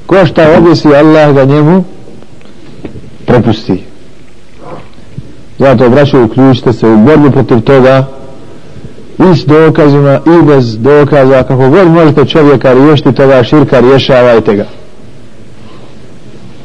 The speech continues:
Tek sad ćete primijetiti koliko i oni koji ne klanjaju i ne vjeruju i uopšte se za islam ne vežu,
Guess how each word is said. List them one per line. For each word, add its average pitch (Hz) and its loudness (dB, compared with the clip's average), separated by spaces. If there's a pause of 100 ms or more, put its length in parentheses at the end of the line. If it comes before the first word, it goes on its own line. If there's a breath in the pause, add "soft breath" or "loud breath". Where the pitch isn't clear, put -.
(160)
Tek 190 2
sad 190 2
ćete 160 2
primijetiti 156 2
koliko 160 2
i 147 4
oni 147 2
koji 139 2
ne 175 4
klanjaju 170 4
i 160 4
ne 175 2
vjeruju 156 4
i 170 4
uopšte 147 2
se 139 0
za 143 4
islam 151 2
ne 165 4
vežu, 170 4